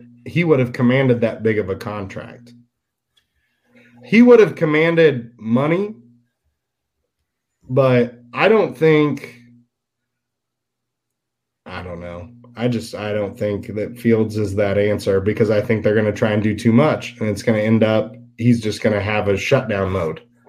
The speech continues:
'Cause I think Nagy's gonna be like, "Ooh, this is my guy. I drafted him." So now all of a sudden he's gonna have this belief that he never even gave Mitch a Ice Cube's chance in hell to have that same belief.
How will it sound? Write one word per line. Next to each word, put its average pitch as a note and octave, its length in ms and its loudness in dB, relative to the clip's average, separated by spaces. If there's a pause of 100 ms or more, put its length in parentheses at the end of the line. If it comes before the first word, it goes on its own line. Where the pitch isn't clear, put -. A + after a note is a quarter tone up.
(840)
'Cause B2+ 120 0
I C3+ 100 4
think C3+ 240 0
Nagy's B2+ 360 2
gonna B2 140 4
be B2 100 2
like, A#2 280 0
"Ooh, F3 400 0 (320)
this - 240 -2
is G#2+ 140 -12
my C3+ 380 0
guy. C3 440 0
I C#3+ 140 2
drafted C3+ 540 2
him." A2+ 220 2
So B2 180 0
now C#3+ 200 4
all D3 60 6
of C3 80 2
a B2+ 60 0
sudden C3 220 2
he's B2 120 2
gonna B2 160 2
have A#2+ 140 -2
this A#2 160 0
belief A#2 600 0
that A2 140 -4
he B2+ 120 -2
never B2+ 260 2
even A2 260 2
gave A#2 460 2
Mitch A#2+ 320 0
a G2+ 220 -12
Ice B2 240 -2
Cube's - 260 -6
chance A#2 320 -2
in G2+ 120 -6
hell B2+ 320 0
to G2+ 100 -6
have G#2+ 180 -6
that G#2 160 -6
same G#2+ 260 -8
belief. A2 480 -2